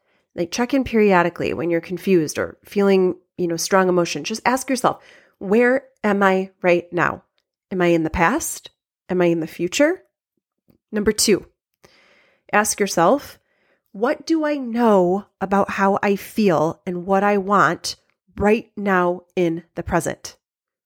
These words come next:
Regardless of the past and regardless of the possible future. What do I know about how I feel and what I want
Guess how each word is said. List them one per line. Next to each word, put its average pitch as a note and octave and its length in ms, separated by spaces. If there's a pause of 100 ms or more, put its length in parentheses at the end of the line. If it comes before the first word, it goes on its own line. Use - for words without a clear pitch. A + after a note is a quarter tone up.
Regardless B3 640
of D4+ 140
the D4 80
past E3+ 640
and G3+ 120
regardless F#3+ 720
of F3+ 380
the F3+ 100
possible F3+ 1080
future. - 600 (600)
What G3 240
do B3+ 180
I B3+ 140
know B3 640
about F3+ 380
how F#3+ 380
I G#3+ 140
feel A3 520
and F3+ 200
what F3+ 160
I G3 140
want F#3 500